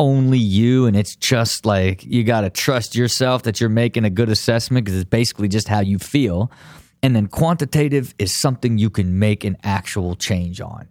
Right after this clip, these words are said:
you know? And as you begin to do that, the, the most interesting aspect of it, and, and, you know, I, I,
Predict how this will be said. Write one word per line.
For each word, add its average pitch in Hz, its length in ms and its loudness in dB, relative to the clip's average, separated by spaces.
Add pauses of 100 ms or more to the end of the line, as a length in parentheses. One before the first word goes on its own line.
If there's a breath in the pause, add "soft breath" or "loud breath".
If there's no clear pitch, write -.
(160)
you 107 140 -2
know? 104 360 -2
And 98 480 2 (360 soft breath)
as 127 220 0
you 147 100 2
begin 160 480 0
to 180 140 -2
do 151 320 2
that, 120 420 2 (420 loud breath)
the, 156 140 2
the 160 160 0
most 156 320 0
interesting 190 600 0
aspect 123 600 -2
of 98 180 0
it, 87 80 -4
and, 104 220 -2
and, 127 340 -2
you 151 80 -2
know, 135 120 0
I, 135 200 0
I, 135 260 -2